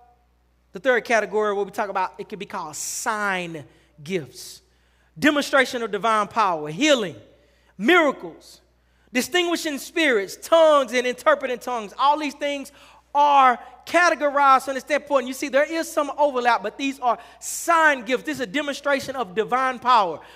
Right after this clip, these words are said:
where God moves in a way that there is no human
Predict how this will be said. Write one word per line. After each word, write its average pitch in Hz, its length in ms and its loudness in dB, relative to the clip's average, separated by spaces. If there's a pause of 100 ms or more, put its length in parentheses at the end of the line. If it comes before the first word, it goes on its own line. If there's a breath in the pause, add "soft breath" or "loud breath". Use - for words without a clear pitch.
where 220 160 -2 (240 loud breath)
God 320 380 8
moves 311 540 0
in 302 80 -2
a 294 80 2
way 285 300 4 (180 loud breath)
that 262 260 0
there 302 320 6
is 359 280 -2
no 330 420 2 (200 loud breath)
human 269 960 0